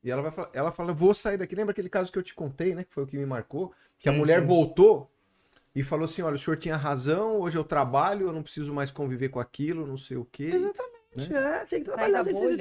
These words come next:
Speaker 3: ter
Speaker 4: né? Parece que
Speaker 1: Sai da
Speaker 3: Ah,
Speaker 1: bolha.
Speaker 3: tudo bem, ele vai ter que pagar, pagar a pensão. Paga a pensão, ele da pensão, você ainda vai trabalhar. Sustenta seus filhos. Entendeu? Vai viver tua vida, você vai viver eternamente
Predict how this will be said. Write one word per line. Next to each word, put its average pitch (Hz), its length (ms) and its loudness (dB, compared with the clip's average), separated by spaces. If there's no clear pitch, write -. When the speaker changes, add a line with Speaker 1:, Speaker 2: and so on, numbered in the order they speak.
Speaker 3:
ter - 80 2
Speaker 4:
né? 226 200 -2
Parece 196 380 -10
que 226 100 -14
Speaker 1:
Sai 123 140 -4
da 160 80 0
Speaker 3:
Ah, 180 180 0
Speaker 1:
bolha. 196 240 -8
Speaker 3:
tudo 403 140 4
bem, 359 220 6
ele 262 120 4
vai 262 80 8
ter 269 100 2
que 247 60 -2
pagar, 294 240 4
pagar 285 220 0
a 285 40 2
pensão. 320 400 0
Paga 196 180 0
a - 20 -2
pensão, 294 480 2
ele 311 180 2
da 247 120 2
pensão, 294 400 -2
você 440 180 -8
ainda 427 140 -8
vai 440 120 -16
trabalhar. 427 560 -12
Sustenta 381 380 -8
seus - 260 -10
filhos. - 480 -16
Entendeu? 185 460 -6
Vai 202 260 4
viver 359 220 4
tua - 140 0
vida, 311 240 0
você 240 200 0
vai - 80 -2
viver 247 280 6
eternamente 349 880 2